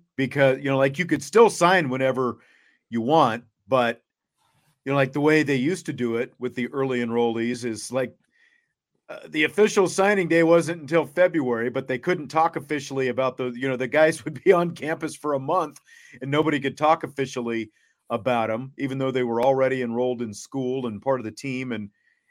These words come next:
everything else. So maybe there technically doesn't have to be, but it, it does, it sure does seem like it makes a lot more sense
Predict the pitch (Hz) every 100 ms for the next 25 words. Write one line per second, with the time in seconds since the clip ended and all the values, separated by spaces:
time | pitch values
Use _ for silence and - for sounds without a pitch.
0 | - 131 127 117 123 113 127 113 95 -
1 | 123 110 101 - _ _ _ _ _ -
2 | 104 147 160 147 139 147 170 143 135 143
3 | 143 123 113 - 147 156 - 147 160 170
4 | 143 127 113 139 113 147 147 123 143 -
5 | 185 165 151 - 156 143 139 131 131 123
6 | 120 113 101 98 - 107 85 -